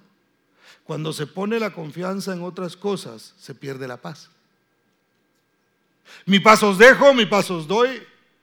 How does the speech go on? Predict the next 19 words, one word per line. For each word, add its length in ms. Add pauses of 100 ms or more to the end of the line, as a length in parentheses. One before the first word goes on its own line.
(760)
no 300
como 260
el 120
mundo 380
la 140
da", 260
dijo 200
el 80
Señor, 400 (560)
"yo 160
os 100
la 120
doy", 220 (300)
porque 240
el 80
mundo 300
da 140
cierta 360
paz. 400